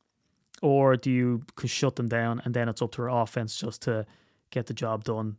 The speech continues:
sans Aaron Jones and without Christian Watson? Now, we're gonna have to wait till Friday, which is probably when you're listening to this,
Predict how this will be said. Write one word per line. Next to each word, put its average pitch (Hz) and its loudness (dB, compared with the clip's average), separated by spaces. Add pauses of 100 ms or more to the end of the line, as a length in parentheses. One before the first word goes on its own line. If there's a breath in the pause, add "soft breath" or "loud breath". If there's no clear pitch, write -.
(140)
sans 113 -2 (300)
Aaron 107 -6
Jones 107 -6
and 135 -6
without 107 -4
Christian 117 -6
Watson? 110 -4 (460 soft breath)
Now, 117 2
we're 240 -2
gonna 143 2
have 135 -4
to 139 2
wait 123 2
till 117 0 (120)
Friday, 117 -2
which 123 -6
is 123 -12
probably 120 0
when 120 0
you're 113 0
listening 123 0
to 131 0
this, 120 2